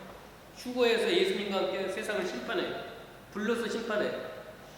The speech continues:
불로서 심판하지만 이 세상에 예수 믿지 않는 사람들이 다 심판받고 백 프로 죽는 게 아니라 삼분의 일이 살아-, 살아남아요.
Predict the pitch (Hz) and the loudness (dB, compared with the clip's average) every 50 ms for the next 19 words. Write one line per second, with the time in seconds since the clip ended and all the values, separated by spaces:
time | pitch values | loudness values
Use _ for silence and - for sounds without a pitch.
0 | - - - - - - - - - 240 254 269 269 277 262 - 269 277 - 277 | -18 -18 -18 -18 -18 -18 -12 -4 0 2 2 2 4 2 2 4 2 2 4 6
1 | 269 262 254 262 254 254 254 247 - - 202 240 254 - 269 262 254 254 240 247 | 6 8 8 8 8 6 6 6 6 4 4 2 2 4 4 4 4 4 4 6
2 | 247 240 214 180 190 220 240 - - 254 - - - - - 240 226 220 226 220 | 6 8 8 8 6 6 4 2 2 0 0 -2 -2 0 2 4 4 4 4 2
3 | 214 226 226 220 220 208 208 202 208 - - - - - - - - 254 240 - | 2 2 2 2 2 0 0 0 -2 -2 -2 -2 -2 -2 -2 0 2 2 2 2
4 | 277 262 254 247 233 - 226 220 - - - - 214 233 - - 311 311 - - | 2 2 4 4 4 4 2 2 0 0 0 2 2 2 4 4 4 4 4 4
5 | 262 254 247 247 240 233 214 196 185 - - - - - - - - - - - | 4 4 4 4 6 6 6 6 4 4 4 4 4 2 0 -2 -4 -4 -6 -8
6 | - - - - - - - 254 254 254 269 262 254 247 240 - - - - - | -10 -12 -12 -14 -8 0 2 4 4 4 6 8 8 8 8 8 6 4 2 2
7 | 208 208 208 190 - - - - - - 196 185 175 131 127 127 - - - - | 2 4 4 4 4 2 -2 -4 -2 -2 0 0 0 0 0 -2 -2 -4 -6 -8